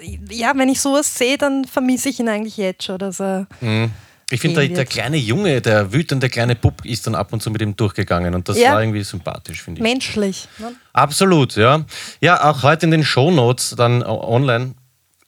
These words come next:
Speaker 2: zur Sendung, die Informationen, die wir jetzt bringen, haben wir natürlich auch den, äh, Rosselli-Track drinnen.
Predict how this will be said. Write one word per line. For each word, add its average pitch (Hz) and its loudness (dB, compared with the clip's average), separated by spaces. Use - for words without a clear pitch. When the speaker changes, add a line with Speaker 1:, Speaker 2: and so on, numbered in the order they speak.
Speaker 2:
zur 131 -2
Sendung, 117 2
die 123 -2
Informationen, 113 0
die 113 -4
wir 113 2
jetzt - -4
bringen, 110 2
haben 107 2
wir 117 2
natürlich 110 0
auch 98 -4
den, 104 -2
äh, 98 -2
Rosselli-Track 98 -2
drinnen. 120 0